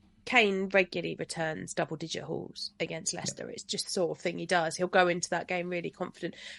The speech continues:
Speaker 1: Having said that, so does Son, to be
Speaker 2: Mm.
Speaker 1: fair. Son's record against Leicester is also really good, but his form is just so off it that I don't know that I would bank on him getting close to that nine point five, whereas I, I could see Kane exceeding that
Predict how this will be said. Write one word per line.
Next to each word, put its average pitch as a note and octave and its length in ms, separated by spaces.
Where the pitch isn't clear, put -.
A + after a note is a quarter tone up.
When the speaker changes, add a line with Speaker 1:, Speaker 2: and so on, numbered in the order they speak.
Speaker 1:
Having A4 220
said F#4 160
that, D#3+ 140
so A3 120
does G3 180
Son, - 380
to C#3+ 100
be C3+ 100
Speaker 2:
Mm. G#2+ 60
Speaker 1:
fair. E3+ 220
Son's A#3+ 320
record G3 240
against F3 260
Leicester F3+ 300
is F3 100
also E3+ 240
really E3+ 200
good, - 160
but - 100
his F#3 220
form F#3+ 240
is E3+ 80
just - 180
so F3 240
off - 240
it - 220
that E3 360
I G3 100
don't F3+ 500
know F#3 260
that F3 140
I F3 80
would F3 180
bank F#3 400
on G3 80
him G3 360
getting F3 260
close E3 320
to - 80
that D3+ 180
nine D3+ 240
point - 240
five, - 240
whereas G2+ 180
I, E3+ 120
I F3 100
could - 200
see F3+ 260
Kane E3 460
exceeding E3+ 720
that - 200